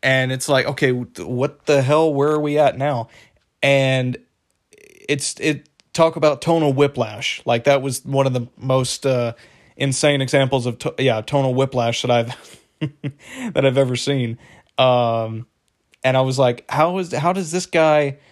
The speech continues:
and the, the character, uh, is A J, played by Justin Long. Uh, it's like, okay, who is this guy? How does he connect with what's going on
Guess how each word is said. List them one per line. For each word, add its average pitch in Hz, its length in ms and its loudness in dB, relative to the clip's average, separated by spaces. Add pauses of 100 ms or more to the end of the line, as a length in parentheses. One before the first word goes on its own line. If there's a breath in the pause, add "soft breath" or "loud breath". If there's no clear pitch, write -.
(160 soft breath)
and 143 160 2
the, 127 180 2
the 131 240 2
character, 139 640 2
uh, 117 480 0
is 120 220 -8
A 151 140 2
J, 120 260 -4
played 123 240 -2
by 117 120 -4
Justin 123 320 -4
Long. 127 260 -2 (440 soft breath)
Uh, 123 500 2 (280)
it's 135 140 -8
like, 139 200 2
okay, 156 280 2
who 185 140 0
is 208 140 -4
this 185 160 -6
guy? 147 300 2
How 147 180 0
does 156 160 -6
he 156 80 -2
connect 143 420 -4
with 131 160 -6
what's 135 240 -2
going 139 300 0
on 127 400 -4